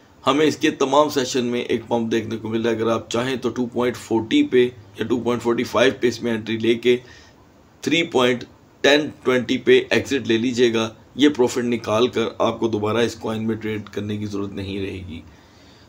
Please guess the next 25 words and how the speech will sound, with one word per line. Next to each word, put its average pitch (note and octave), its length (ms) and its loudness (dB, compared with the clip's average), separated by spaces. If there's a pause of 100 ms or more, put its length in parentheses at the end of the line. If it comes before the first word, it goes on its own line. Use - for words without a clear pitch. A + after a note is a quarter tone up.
(120)
दूसरी D3+ 280 4
जानिब D#3 320 4
बीसीएच D3 420 4
को C#3+ 120 4
ऐड C#3 160 4
करते C#3 280 0
हैं C#3 120 -2
तो C3+ 80 -2
इसमें B2+ 280 -2
फिर C3+ 160 -4
से C3 200 4
दो A#2+ 180 4
dollar A#2 280 2
की A2+ 120 -6
कमी A2+ 240 -4
हुई B2 200 -2
है, B2+ 100 -2
वन A#2+ 260 -2
थर्टी A#2+ 380 -2
पे B2+ 160 2
आपकी A#2 320 2
इसमें A2+ 260 -4
entry G#2 300 -4
बनती A#2+ 360 -2
है। A#2+ 200 -2